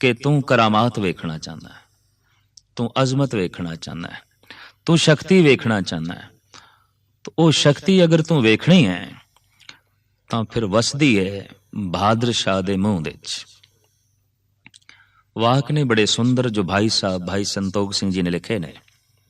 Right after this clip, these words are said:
"ਮਾਰੇ ਬਖਸ਼ੇ ਦੇਰ ਬਿਹੀਨਾ,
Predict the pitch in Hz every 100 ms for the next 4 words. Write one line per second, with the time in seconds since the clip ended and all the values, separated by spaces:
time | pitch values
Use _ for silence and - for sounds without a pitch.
0 | _ _ _ _ _ _ - - - -
1 | - _ - 110 120 139 143 123 98 90
2 | 85 92 120 - - 95 82 82 - -
3 | - _ - 95 101 101 113 117 117 113
4 | 98 82 85 95 101 -